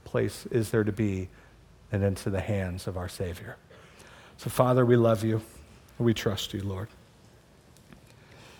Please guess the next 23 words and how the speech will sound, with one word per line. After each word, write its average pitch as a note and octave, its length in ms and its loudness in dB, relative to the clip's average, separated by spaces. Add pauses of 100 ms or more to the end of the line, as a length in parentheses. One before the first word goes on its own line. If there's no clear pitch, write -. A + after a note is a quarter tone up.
(120)
As A2 240 4
a, G2 240 2 (400)
as G#2+ 240 2
a F#2+ 400 0
church, - 500 0 (120)
corporately, E3+ 800 4 (960)
as G#2+ 180 0
a, F#2 200 2 (140)
this G#2 180 -4
community C#3 720 4
of A#2 100 2
faith, D3 320 4
we B2+ 140 2
ask, C3 260 -2
what C3 120 4
is C#3 100 2
our B2 260 4 (300)
next C#3 380 2
open C3 360 2
door A#2+ 240 4
of G2+ 140 2
ministry, A2+ 480 2
Lord? F2+ 320 -6